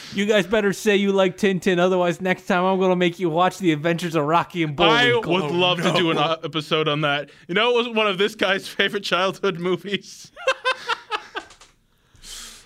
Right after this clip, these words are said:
Speaker 3: Oh,
Speaker 1: Oh.
Speaker 3: man.
Speaker 2: I still think that is a good movie.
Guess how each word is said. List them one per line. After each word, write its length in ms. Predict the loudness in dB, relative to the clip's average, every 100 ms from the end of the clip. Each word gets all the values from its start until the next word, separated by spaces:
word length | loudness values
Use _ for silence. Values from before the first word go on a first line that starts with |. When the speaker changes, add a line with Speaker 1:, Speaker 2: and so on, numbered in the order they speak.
| -8
Speaker 3:
Oh, 600 | -2 2 4 6 4 2 -2
Speaker 1:
Oh. 60 |
Speaker 3:
man. 460 | -6 -6 -6 -8 -2
Speaker 2:
I 200 | 0 0
still 360 | -2 -2 0 0
think 400 | -2 -2 -8 -2
that 220 | 0 2
is 160 | 0
a 100 | 0
good 380 | -2 0 0 0
movie. 580 | 0 0 0 -2 -2 -6